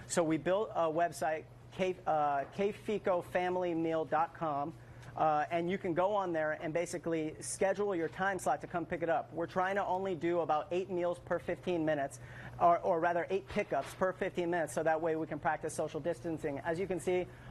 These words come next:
all of our team here is trying to keep a certain amount of space from each other. We're working with face masks and gloves to make sure that we're really, really trying our best to kind of follow all of the best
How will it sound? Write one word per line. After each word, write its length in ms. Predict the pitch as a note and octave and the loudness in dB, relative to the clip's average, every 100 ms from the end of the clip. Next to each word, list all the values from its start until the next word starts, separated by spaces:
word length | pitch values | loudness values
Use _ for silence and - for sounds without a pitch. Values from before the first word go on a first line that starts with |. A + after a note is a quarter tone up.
| - | 2
all 140 | E3 | 2
of 100 | F3 | 4
our 100 | F3 | 2
team 320 | F3 F#3 F3+ | 0 -2 -2
here 220 | D#3+ E3+ F3 | 0 2 2
is 100 | E3 | 2
trying 200 | F3+ E3+ | 0 0
to 80 | |
keep 240 | D#3 F#3 F3+ | -2 -2 -2
a 40 | |
certain 280 | D3+ F#3+ F3+ | -2 0 0
amount 220 | E3+ E3 | 0 0
of 60 | D#3 | -2
space 360 | - F3 E3+ | 0 0 0
from 180 | - E3 | 0 -2
each 140 | D3+ - | 0 0
other. 280 | F3 F3 - - - | 2 2 0 -10 -4
We're 120 | D#3 | 0
working 300 | D#3+ F3+ F3 | 2 2 0
with 100 | D3+ - | -4 0
face 280 | F3+ F3 | 0 2
masks 300 | F3 F3 E3 | 0 0 0
and 160 | E3 C#3+ | -4 -2
gloves 420 | D#3 F3 F3 D#3 - - - | 2 4 2 -2 -14 -12 -2
to 60 | |
make 180 | E3 E3+ | 0 0
sure 240 | - F#3 | 2 2
that 160 | E3+ D#3+ | 2 2
we're 140 | D#3+ | 0
really, 260 | D3+ F3 F3+ | 0 0 0
really 300 | E3 E3 D#3+ | 0 0 0
trying 400 | D#3+ E3+ E3 D#3+ | 0 0 0 0
our 120 | D3 | 0
best 360 | C3+ E3 E3+ - | 0 0 0 -4
to 80 | D#3+ | -4
kind 180 | E3 | -2
of 80 | D3 | 0
follow 240 | - E3+ D#3 | 2 2 2
all 240 | C#3+ E3+ | 2 0
of 120 | D#3+ | 0
the 60 | C#3+ | -2
best 300 | E3 D#3+ | -2 -2